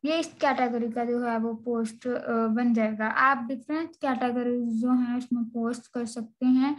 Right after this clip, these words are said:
और उसको देख भी सकते हैं। तो हम जो है इस, देख लेते हैं कि हमारी जो है home page के अंदर जो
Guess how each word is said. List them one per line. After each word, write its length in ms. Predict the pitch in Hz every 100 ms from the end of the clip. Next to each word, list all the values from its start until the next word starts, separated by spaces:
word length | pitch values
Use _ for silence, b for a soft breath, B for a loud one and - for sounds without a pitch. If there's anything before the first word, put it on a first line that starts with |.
| B B _ _ _
और 640 | 247 240 233 233 226 240 247
उसको 320 | 240 - 247
देख 300 | 226 233 233
भी 160 | 214 226
सकते 380 | 220 220 -
हैं। 400 | 220 220 220 220 _ _ _ _ _ _ _ _ -
तो 140 | 233
हम 320 | 240 247 247
जो 120 | 254
है 460 | 269 254 240 - 247
इस, 140 | 226 233
देख 540 | 233 226 226 233 240
लेते 280 | 269 262 254
हैं 200 | 247 233
कि 100 | 254
हमारी 500 | 254 240 233 220 214
जो 180 | 247 247
है 200 | 226 233
home 420 | 220 247 262 294
page 280 | 285 254 226
के 120 | 254
अंदर 220 | 233 233
जो 180 | 226